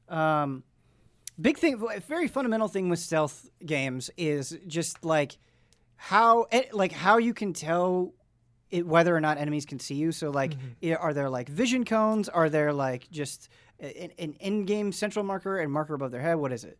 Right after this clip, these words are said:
Speaker 2: The question mark, and then you can crouch. So you're holding crouch,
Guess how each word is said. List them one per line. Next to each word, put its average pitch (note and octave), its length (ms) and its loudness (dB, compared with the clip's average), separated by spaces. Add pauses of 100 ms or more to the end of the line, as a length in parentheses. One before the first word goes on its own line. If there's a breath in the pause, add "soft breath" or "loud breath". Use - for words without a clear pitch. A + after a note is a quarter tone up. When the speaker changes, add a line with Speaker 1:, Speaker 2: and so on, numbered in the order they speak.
Speaker 2:
The F3+ 280 10
question G#3 360 6
mark, B3+ 340 0 (180)
and F3 240 4
then E3+ 320 6
you D#3+ 280 0
can D3 580 2
crouch. - 960 2 (100)
So - 160 -6
you're B2 140 -2
holding G#3+ 340 4
crouch, A3 480 4